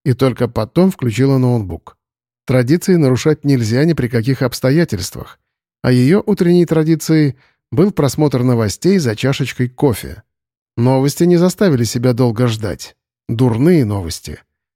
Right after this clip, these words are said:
В электронном ящике нашлось несколько сообщений от бывших подруг с ссылками на YouTube. Ох, лучше бы она не ходила, не увеличивала число просмотров этому потлатому уроду,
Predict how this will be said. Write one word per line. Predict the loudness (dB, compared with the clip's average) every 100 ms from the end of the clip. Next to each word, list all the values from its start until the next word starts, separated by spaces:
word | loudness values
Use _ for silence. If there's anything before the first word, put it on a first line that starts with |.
| _
В | -2 0
электронном | 0 0 2 2
ящике | 2 0 0 -4 -2
нашлось | 0 0 0 0
несколько | -2 0 -2 -2
сообщений | -2 -2 0 0 0 0
от | -2 0
бывших | 0 0 -4 -6
подруг | -6 -2 0 0 -4 _ _ _
с | -8
ссылками | -2 -2 0 2
на | 2 2
YouTube. | -2 -4 -8 -10 -20 _ _ _ _ _ _ -2
Ох, | -2 0
лучше | 0 0 0 0
бы | 2
она | 2 2
не | 2
ходила, | 0 -4 -2 0 0 -2 -10 _ _ _ 2
не | 4
увеличивала | 4 2 0 0 0 0
число | 0 -4 0 0
просмотров | 0 0 0 0 0 -2
этому | -4 0 0 0
потлатому | -4 0 -2 0 0 -2 -2
уроду, | -2 0 2 2 -2 -8